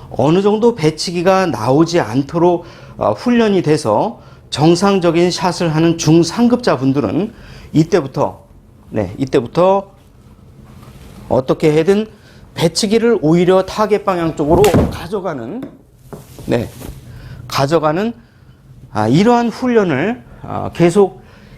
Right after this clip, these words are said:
해주시면 거리와 방향성을 확보하는 데 결정적인 단서와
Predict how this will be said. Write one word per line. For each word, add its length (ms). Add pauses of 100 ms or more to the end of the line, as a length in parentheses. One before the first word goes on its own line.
(260)
해주시면 880 (1160)
거리와 720
방향성을 680
확보하는 520
데 420 (680)
결정적인 920
단서와 800